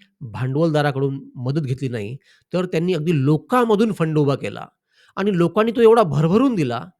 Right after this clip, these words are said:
की त्यांना अगदी शेवटच्या काही दिवसामध्ये सांगावं लागलं, की "आता फंड नको, आपल्याकडे पुरेसा पैसा आहे." मला वाटतं ही गोष्ट आपण ज्याला अपने आप में म्हणूया, in itself,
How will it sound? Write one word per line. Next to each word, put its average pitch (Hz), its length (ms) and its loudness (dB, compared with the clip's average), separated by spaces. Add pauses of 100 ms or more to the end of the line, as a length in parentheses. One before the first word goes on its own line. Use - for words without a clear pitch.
(260)
की - 80 -10
त्यांना 202 220 -4
अगदी 208 320 -6 (380)
शेवटच्या 185 760 -2 (420)
काही 160 180 -2
दिवसामध्ये 160 340 -2
सांगावं 165 320 -2
लागलं, 139 260 -2 (240)
की - 80 -4
"आता 165 180 -2
फंड 160 360 -4
नको, 151 420 -2 (100)
आपल्याकडे 156 380 -8
पुरेसा 143 440 -4
पैसा 127 400 -6
आहे." 98 260 -8 (760)
मला 143 180 -4
वाटतं 143 260 -8
ही 180 160 -6
गोष्ट 143 320 -2 (500)
आपण 151 180 -8
ज्याला 160 180 -2
अपने 170 240 -4
आप 143 320 0
में 208 100 2
म्हणूया, 139 280 0
in 143 260 -8
itself, 143 420 -2